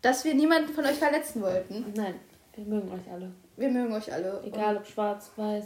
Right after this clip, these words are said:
Speaker 2: pink, lila, gelb.
Speaker 1: braun, grün.
Speaker 2: Gepunktet.
Speaker 1: Gepunktet.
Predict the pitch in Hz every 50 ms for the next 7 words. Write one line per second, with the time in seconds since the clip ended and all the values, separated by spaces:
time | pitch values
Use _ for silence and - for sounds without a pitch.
0 | 208 - - - 214 208 202 208 208 202 202 214 214 214 208 208 202 202 202 196
1 | 202 208 208 208 208 208 - 254 - - _ _ _ _ _ _ _ _ _ _
2 | _ _ _ _ _ _ _ _ _ _ _ - 226 - 214 214 208 208 214 226
3 | 214 - - _ _ _ _ _ _ _ _ _ _ _ _ _ _ _ _ -
4 | - 233 247 233 226 226 226 220 - - - - - - 226 214 214 214 - -
5 | - 262 233 220 - - - - 233 - - 240 233 254 - - 214 254